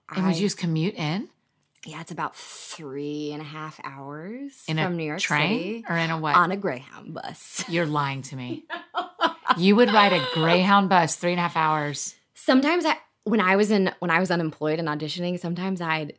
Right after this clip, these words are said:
Speaker 2: take the bus to New York, go to a dance call, get cut, and go back to the
Speaker 1: Oh.
Speaker 2: Port Authority and get back on the bus and go home, like, <laughs> defeated.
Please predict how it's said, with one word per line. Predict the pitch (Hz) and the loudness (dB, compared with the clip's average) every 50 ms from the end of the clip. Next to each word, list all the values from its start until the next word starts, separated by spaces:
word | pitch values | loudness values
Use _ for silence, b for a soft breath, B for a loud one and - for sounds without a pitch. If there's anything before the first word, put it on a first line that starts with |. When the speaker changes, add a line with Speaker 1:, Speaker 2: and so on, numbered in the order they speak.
| _ - | _ -10
Speaker 2:
take | - 160 160 - | -8 -8 -8 -6
the | - 165 | -8 -8
bus | 147 156 156 156 - - | -6 -6 -8 -8 -10 -10
to | - - 160 | -10 -8 -8
New | 156 156 | -6 -6
York, | 151 151 151 151 151 151 - _ _ _ 156 | -6 -6 -6 -6 -8 -10 -12 _ _ _ -8
go | - 170 170 | -6 -4 -2
to | 170 175 | 0 -2
a | 165 | -2
dance | 147 156 151 151 - - - | -2 -4 -6 -6 -8 -10 -12
call, | - 175 147 139 143 143 143 143 151 - _ 151 - | -10 -8 -8 -6 -6 -6 -8 -10 -12 -16 _ -14 -10
get | - 160 - - _ | -8 -8 -8 -10 _
cut, | - 170 170 156 156 151 - - _ _ | -10 -8 -8 -8 -8 -10 -12 -16 _ _
and | - 170 160 | -10 -10 -8
go | - 160 156 151 143 | -6 -6 -6 -6 -8
back | - - 151 139 131 - - _ - | -8 -4 -2 -2 -2 -2 -8 _ -8
to | - 180 | -6 -4
the | 160 180 170 175 180 - | -2 -2 -2 -2 -2 -2
Speaker 1:
Oh. | 170 151 139 | -2 -2 0
Speaker 2:
Port | 165 180 165 165 | 2 2 2 2
Authority | 180 175 - 170 160 160 156 156 160 165 160 160 | 0 0 0 0 0 2 2 2 2 2 2 2
and | 156 147 | 2 0
get | 151 - 165 | 0 -2 0
back | - 127 135 147 - | 2 2 2 2 2
on | 165 165 180 | -2 -2 -2
the | 175 | 0
bus | 143 147 151 160 160 170 | 2 2 2 2 2 0
and | 165 170 165 | -2 0 2
go | 156 151 160 | 2 2 2
home, | 151 185 180 170 165 160 160 160 | 4 4 4 4 4 4 2 2
like, | 160 160 165 - - - | 2 2 2 0 -4 -12
<laughs> | _ | _
defeated. | - 226 208 - - 240 214 196 202 269 277 - | -2 -2 0 2 2 6 6 8 10 8 8 8